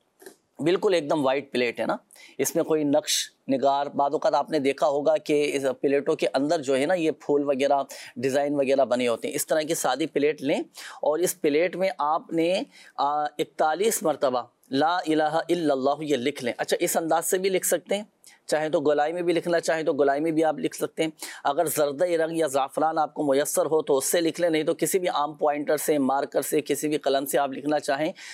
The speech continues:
تو لکھ سکتے ہیں۔ صحیح ہے، اکتالیس مرتبہ لکھ لیں۔ پلیٹ آپ کو تھوڑی بڑی لینا پڑے گی نا، جا کے اکتالیس مرتبہ یہ تعداد پوری ہو جائے۔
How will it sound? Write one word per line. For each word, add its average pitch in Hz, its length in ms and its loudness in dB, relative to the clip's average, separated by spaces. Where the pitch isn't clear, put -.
تو 147 80 0
لکھ 131 180 0
سکتے 123 300 -2
ہیں۔ 120 60 -4
صحیح 202 220 0
ہے، 262 60 -2
اکتالیس 160 500 -2
مرتبہ 160 300 0
لکھ 151 240 0
لیں۔ 185 160 -2
پلیٹ 165 280 0
آپ 160 140 0
کو - 80 -2
تھوڑی 160 200 2
بڑی 147 240 2
لینا 120 240 2
پڑے 110 220 -4
گی 117 100 -6
نا، 202 100 -2
جا 151 240 0
کے 156 140 -8
اکتالیس 139 500 -4
مرتبہ 131 340 0
یہ 139 140 -2
تعداد 123 340 0
پوری 120 180 0
ہو 113 120 -2
جائے۔ 104 160 -2